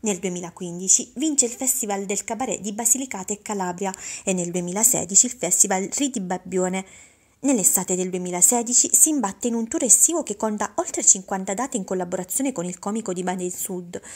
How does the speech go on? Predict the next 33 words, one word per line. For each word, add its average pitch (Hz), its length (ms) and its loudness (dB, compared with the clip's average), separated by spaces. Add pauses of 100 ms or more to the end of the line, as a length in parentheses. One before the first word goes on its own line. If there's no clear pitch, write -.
(100)
Santino 254 400 2
Caravella. 180 640 -4 (560)
Si - 240 4
cimenta 247 680 2
anche 277 240 -2
in 233 80 4
lavori 202 280 0
televisivi 202 680 2
partecipando 196 720 0
alla 190 140 -2
trasmissione 196 920 2
Io 208 200 0
Campo, 185 540 -4 (300)
in 247 140 2
onda 180 280 -4
su 202 260 0
Antenna 214 480 -2
Sud, 208 540 -4 (420)
e 190 60 -4
alla 185 160 2
docufiction 220 840 2
Orsara 277 440 4
Ieri 240 260 0
e 226 40 0
Oggi, 165 480 0 (280)
suddivisa 196 540 2
in 233 100 -2
dieci 196 260 4
puntate, 208 720 -4 (260)
in 202 140 -2
onda 175 220 -6
su - 240 4
Telefoggia. 190 760 0